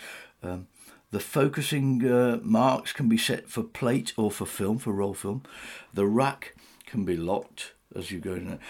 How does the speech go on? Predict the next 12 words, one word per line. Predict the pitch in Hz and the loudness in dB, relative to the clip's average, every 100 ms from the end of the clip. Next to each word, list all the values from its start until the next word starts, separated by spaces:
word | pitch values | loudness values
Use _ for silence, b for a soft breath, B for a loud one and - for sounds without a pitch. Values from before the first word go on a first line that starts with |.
| B | B
and | - 110 | 0 2
this | 147 | 2
camera | - - 135 135 131 B B | -2 -2 2 2 0 B B
extends, | 135 - - 165 117 | 0 2 2 2 4
so | 135 120 | 4 2
it | - - | 0 -4
does | 147 | -2
its | 127 131 | -2 2
normal, | 127 127 117 - - | 4 6 6 4 -2
you | 95 | -4
know, | - 65 - | -4 -8 -8
uh, | 98 98 | -6 -6